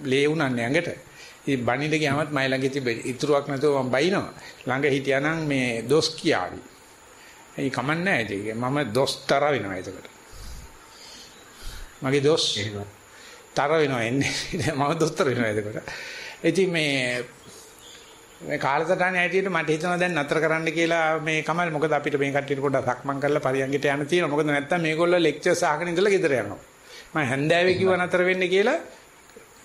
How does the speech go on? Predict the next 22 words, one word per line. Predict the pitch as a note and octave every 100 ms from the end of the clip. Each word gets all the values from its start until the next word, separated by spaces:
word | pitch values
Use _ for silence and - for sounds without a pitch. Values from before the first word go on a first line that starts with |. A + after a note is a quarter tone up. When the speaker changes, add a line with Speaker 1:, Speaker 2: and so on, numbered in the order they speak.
| - - - C3+
Speaker 1:
හත, | D3 D3 F#3 D3+
හතරමාට | C#3+ F#3+ F#3 D#3+ A#2+ G#2+ G#2 G2+ - - - -
එක | - B2
එක්කත් | D#3 - G3 F#3+
නතර | E3 A#2+ G2+
වෙන්නේ | F2+ E2+ D#2+
නැහැ. | - - - - - - -
මම | - D#3
අද | C3 D#3
ඇනවුන්ස් | A3+ G#3+ F3+ C#3
කරනවා | - C3+ C3+ C3+
අපේ | C3+
සභාවට | C3 C3+ C3+ A#2+ G#2 C#3 - - -
හතරමාරෙන් | - D3+ F#3 F#3 F#3+ F#3 F3+ D#3
පස්සේ | C3 - - A3 D4+ - - - -
මේ | D3 D#3
ඕනම | D3 D#3+ G3 A3+
කෙනෙක්ගේ | G#3+ G3 F#3 F#3
කමටහන් | D#3+ D#3 D#3+
සුද්ධ | C#3+ D#3+ D#3
කරන්න | D#3 D#3
තියෙනවනම් | D3+ D#3 E3 G#3+